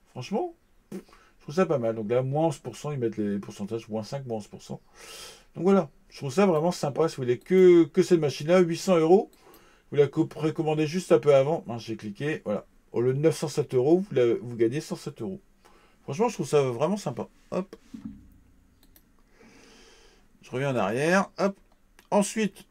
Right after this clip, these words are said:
donc, il y a avec le dock. Le dock coûte cent dix-neuf euros. Mais je trouve ça moins intéressant. Vous voyez, moins sept pour cent. Moins sept pour cent. Donc voilà. Et moi, ce que j'ai pris, c'est <laughs> ici. Voilà. Avec la carte graphique, ça pique. Mille cinq cent quatre-vingt-dix-neuf euros. Franchement, ça pique. Ça pique vraiment.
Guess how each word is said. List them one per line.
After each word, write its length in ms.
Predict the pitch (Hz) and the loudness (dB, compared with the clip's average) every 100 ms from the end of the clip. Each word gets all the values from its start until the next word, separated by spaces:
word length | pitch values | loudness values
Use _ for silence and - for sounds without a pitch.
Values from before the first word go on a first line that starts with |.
| - | -10
donc, 220 | 143 117 | -8 -8
il 60 | 139 | 4
y 80 | 147 | 6
a 200 | 143 - | 6 2
avec 220 | 131 143 | 2 2
le 100 | 135 | 2
dock. 300 | 127 156 170 - | 4 4 4 -4
Le 140 | 139 | 4
dock 240 | 156 226 | 8 8
coûte 220 | - 170 - | 6 -6 -2
cent 160 | 208 | -2
dix-neuf 360 | 190 - 190 - | -2 0 -2 0
euros. 200 | 135 117 - | -2 -2 -4
Mais 80 | 123 | -12
je 40 | |
trouve 120 | 143 | -4
ça 140 | 147 196 | 0 2
moins 140 | 180 | 2
intéressant. 320 | 165 151 127 | 0 -2 -2
Vous 40 | 117 | -2
voyez, 160 | 117 | -2
moins 140 | 127 127 | -2 -6
sept 180 | 117 | -10
pour 160 | 101 98 | -12 -16
cent. 240 | - 127 - _ _ _ - - - _ _ | -12 -14 -14 _ _ _ -20 -20 -20 _ _
Moins 160 | 127 135 | -6 -2
sept 200 | 135 101 | -2 -4
pour 200 | 101 - | -8 -10
cent. 680 | 127 127 147 151 156 156 - | -6 -2 0 2 2 0 -6
Donc 160 | 110 107 | -14 -12
voilà. 160 | 76 - _ _ - | -12 -14 _ _ -6
Et 120 | 120 | 0
moi, 160 | 175 | 2
ce 80 | 208 | 2
que 80 | 143 | 2
j'ai 160 | 123 120 | 2 2
pris, 180 | - | 0
c'est 240 | 196 - 165 | -8 -6 -6
<laughs> 0 | |
ici. 560 | 120 123 - 113 - - - | -6 -6 -8 -10 -14 -18 -18
Voilà. 160 | 85 - - - - - | -16 -18 -20 -20 -20 -8
Avec 160 | - 185 | 4 6
la 100 | 196 | 6
carte 180 | 208 226 | 6 6
graphique, 500 | 226 196 226 - - _ _ - - - - | 4 2 -2 -8 -18 _ _ -20 -20 -20 -10
ça 240 | - 156 | 4 6
pique. 300 | 151 113 - _ - | 6 -4 -10 _ -10
Mille 300 | 139 170 151 | 0 2 2
cinq 180 | - 151 | -2 -4
cent 200 | - 156 | -4 -4
quatre-vingt-dix-neuf 520 | 139 127 117 117 - | -4 -4 -6 -6 -4
euros. 240 | 113 123 - | -4 -4 -8
Franchement, 340 | - 123 147 | -16 -12 -10
ça 140 | 147 - | -8 -10
pique. 260 | - - | -12 -18
Ça 200 | - - | -16 -10
pique 160 | 101 123 | -10 -8
vraiment. 320 | 110 104 120 | -6 -6 -6